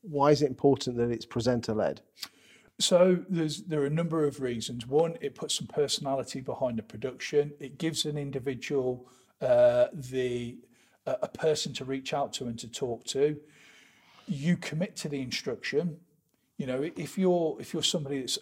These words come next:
Speaker 2: overvalued something to win it, and you've got your face on it, and you're,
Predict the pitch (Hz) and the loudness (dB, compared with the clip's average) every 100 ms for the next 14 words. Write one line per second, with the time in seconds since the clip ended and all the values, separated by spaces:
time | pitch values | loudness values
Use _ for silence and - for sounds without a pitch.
0 | - 185 160 139 131 143 147 131 117 - | 0 2 2 -2 -4 -2 -2 -6 -6 -6
1 | 120 113 120 - 135 127 135 135 131 135 | -6 -8 -10 -4 -4 -4 -8 -4 -4 -4
2 | - 156 143 - 107 104 123 127 - 131 | 0 2 2 -2 -6 -4 -4 -6 -4 -4
3 | 131 127 - 139 131 127 | -4 -8 -6 -2 0 -2